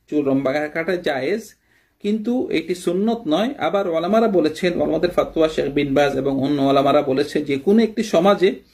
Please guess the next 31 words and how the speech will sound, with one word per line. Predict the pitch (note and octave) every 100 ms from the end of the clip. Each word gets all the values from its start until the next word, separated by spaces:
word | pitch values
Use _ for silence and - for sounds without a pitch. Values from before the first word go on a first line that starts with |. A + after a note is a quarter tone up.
| _ - _ _ _ _ -
যদি | D3+ D3 D3+ - C3+ -
চুল | F3 F#3+
লম্বা | E3+ D#3 D#3+ D#3
রাখলে | D#3 - E3 F#3 G#3 A3+ A#3+ - _ _ _ - -
তার | C3+ C#3+
প্রতি | - D3 D3+ D3+ D3
খারাপ | - D#3+ G3 G3
ধারণা | G3 D#3 E3
করা | D#3+ D3+
হতে | D3+ D3+ D#3
পারে, | D3 B2 A#2 - _ _ _ _
কারণ | D#3+ F3+
আগের | E3+ F#3 A3+
যুগে | A3 G#3+ F3+ G3 - - _ _ -
আরবরা | D3 E3 E3+ F3+ F#3
বড় | F3+ F3+ F#3
চুল | F#3 F#3
রাখতো, | F#3 F3+ - F3+
লম্বা | E3+ D#3 D#3
চুল | D3+ D#3+
রাখতো, | D3 - - F3+
তো | C#3+
রাসূল | C3+ E3+
সাল্লাল্লাহু | E3 D#3 D#3 D#3 D3+
আলাইহি | D3+
ওয়াসাল্লাম | D#3 D#3 D#3 D3+ F3+ A3 - _ -
লম্বা | F3+ G3 F#3+
চুল | G#3+ G3
রেখেছেন। | A3 A3+ A3 D3 C3+ _ _ _ _ _ _
কিন্তু | A#3 A#3+ B3+ B3+ - _ -
বর্তমানে | F#3 A3+ - B3+ B3 A3+ C4